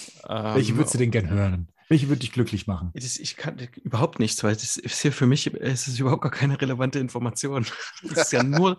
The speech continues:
Speaker 2: ist ja nur dann relevant, wenn ich weiß, ähm, wenn ich wissen will, ob, äh, ob der Teil zwei, ähm,
Speaker 1: Ja, eben.
Speaker 2: produziert wird. Ich habe mich tatsächlich nur auf ein weltweites A G, ich wurde ja heute darauf vorbereitet, ich soll mich mit solchen Zahlen auseinandersetzen.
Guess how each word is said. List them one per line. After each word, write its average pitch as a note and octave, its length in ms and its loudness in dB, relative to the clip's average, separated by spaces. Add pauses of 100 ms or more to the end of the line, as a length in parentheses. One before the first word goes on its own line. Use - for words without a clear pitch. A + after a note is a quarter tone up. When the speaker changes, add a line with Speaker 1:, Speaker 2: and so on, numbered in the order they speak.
(320)
Speaker 2:
ist - 100 -12
ja B2 60 0
nur D3 160 -4
dann D3 200 -4
relevant, B2+ 560 -6
wenn A2+ 160 -2
ich A#2+ 120 -10
weiß, A#2+ 540 -4
ähm, G#2+ 560 -6 (320)
wenn A2+ 120 -8
ich - 120 -12
wissen B2+ 260 -8
will, A2+ 200 -6
ob, - 220 -10 (100)
äh, - 20 -16
ob - 560 -10
der A2 80 -6
Teil G#2+ 200 -6
zwei, C3 500 -6
ähm, G#2 420 -10
Speaker 1:
Ja, - 160 0 (380)
eben. B2+ 120 2
Speaker 2:
produziert G2+ 340 -4
wird. F#2+ 200 -8 (680)
Ich B2 120 -6
habe B2+ 120 -8
mich - 260 -6
tatsächlich A2 400 -4
nur B2 320 -2
auf A#2 120 -4
ein G#2+ 100 -4
weltweites A2 440 -2
A - 60 -6
G, - 80 -6
ich - 160 -8
wurde A2 100 0
ja G2 120 0
heute G#2 180 -2
darauf - 220 -8
vorbereitet, G2+ 400 -4
ich G#2 100 -8
soll G#2 100 -2
mich G2+ 180 -6
mit - 120 -10
solchen G2+ 200 0
Zahlen B2 280 0
auseinandersetzen. F#2 840 -4